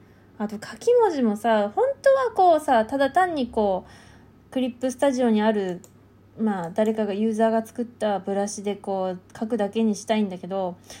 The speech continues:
それだとさ、こう、そのページにそれだけこう、書かれるのも、なんか雰囲気出したいから何かやろうかなっていう。でもそういうのあんまり見てなかったからストックがなくて、ま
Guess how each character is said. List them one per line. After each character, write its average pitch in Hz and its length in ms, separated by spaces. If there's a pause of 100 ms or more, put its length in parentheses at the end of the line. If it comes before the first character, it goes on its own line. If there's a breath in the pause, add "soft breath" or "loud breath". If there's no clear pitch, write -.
(120 loud breath)
そ - 160
れ 302 120
だ 359 120
と 240 140
さ、 208 340
こ 196 380
う、 220 40
そ 240 140
の 294 120
ペ 320 180
ー 302 40
ジ 302 100
に 285 160
そ 269 120
れ 254 120
だ 254 120
け 247 180
こ 214 380
う、 - 60
書 226 80
か 220 140
れ 220 160
る 185 360 (120)
の 190 80
も、 180 380 (100)
な 202 80
ん - 20
か 214 80
雰 262 320
囲 294 60
気 269 120
出 208 140
し 214 120
た 233 120
い 220 80
か 208 120
ら 190 100
何 214 240
か 214 80
や 185 120
ろ 202 120
う 214 40
か 208 120
な 180 220
っ 180 40
て - 160
い 170 140
う。 175 80 (260 loud breath)
で 254 120
も 233 160
そ 285 260
う - 20
い 359 40
う 339 40
の 247 120
あ 240 40
ん 262 80
ま 285 100
り 294 100
見 285 100
て 320 100
な 269 100
か 247 100
っ 214 60
た 220 80
か 208 60
ら 196 80
ス - 120
ト 240 120
ッ 240 80
ク 247 140
が 247 100
な 240 140
く 247 80
て、 196 180
ま 190 300